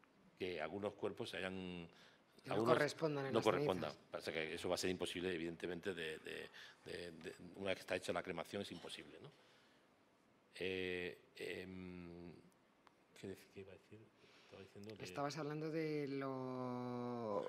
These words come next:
Speaker 2: de, de que aquí te contaban los trabajadores de las
Speaker 1: Ah, sí,
Speaker 2: funerarias
Speaker 1: sí, sí, no,
Speaker 2: la
Speaker 1: me contaba, les preguntaba en Aragón,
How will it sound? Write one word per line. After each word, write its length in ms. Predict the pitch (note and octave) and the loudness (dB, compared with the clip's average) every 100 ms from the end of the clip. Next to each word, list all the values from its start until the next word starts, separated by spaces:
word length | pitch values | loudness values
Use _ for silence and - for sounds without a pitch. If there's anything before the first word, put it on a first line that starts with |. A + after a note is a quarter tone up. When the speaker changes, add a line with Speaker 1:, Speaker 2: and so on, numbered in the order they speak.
| D#2+ | 2
Speaker 2:
de, 280 | F#2+ B2+ - | 4 4 2
de 220 | A#2+ B2 | 2 2
que 100 | - | 4
aquí 180 | C3 D3+ | 0 2
te 120 | D#3+ | 4
contaban 400 | D#3 D3 D#3+ E3 | 6 8 8 8
los 140 | C#3+ C3 | 8 6
trabajadores 520 | C3 A#2+ B2+ C3 C#3 | 2 2 4 6 6
de 80 | C3+ | 6
las 140 | C#3 | 2
Speaker 1:
Ah, 20 | |
sí, 20 | - | 4
Speaker 2:
funerarias 600 | C3+ C3 C#3+ C3+ C3 C#3 | 6 8 8 8 6 6
Speaker 1:
sí, 80 | C3 | 6
sí, 120 | E3 | 8
no, 100 | C#3 | 8
Speaker 2:
la 60 | |
Speaker 1:
me 60 | A2 | 6
contaba, 420 | G#2+ G2+ B2 D3 - - - | 4 4 6 6 2 -16 -12
les 80 | A2 | -2
preguntaba 400 | G#2+ G2+ A#2+ C3+ | 0 4 8 8
en 60 | |
Aragón, 300 | A#2+ G#2+ G2+ | 8 6 2